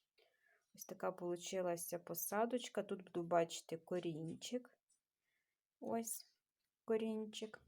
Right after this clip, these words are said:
Буду бачити, як вона, чи розвивається, чи ні. Получилась така посадочка: кора і мох.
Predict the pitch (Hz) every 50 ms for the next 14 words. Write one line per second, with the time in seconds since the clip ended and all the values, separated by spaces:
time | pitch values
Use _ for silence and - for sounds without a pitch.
0 | - _ _ - - - - - - - _ - 208 202 208 208 208 202 196 208
1 | 202 196 196 196 - - - - 196 196 196 196 196 - - 190 190 190 190 185
2 | 190 - - 196 180 180 196 196 190 180 185 180 185 185 180 185 180 180 180 175
3 | 175 175 - 180 175 - - 185 185 185 180 160 165 170 - - 185 175 170 170
4 | - - 208 208 196 190 190 - 202 - 190 185 - 180 175 - - 214 233 233
5 | 254 240 - - - 214 208 - - - 190 180 180 196 208 226 240 233 - 214
6 | 208 208 196 175 165 160 - - - -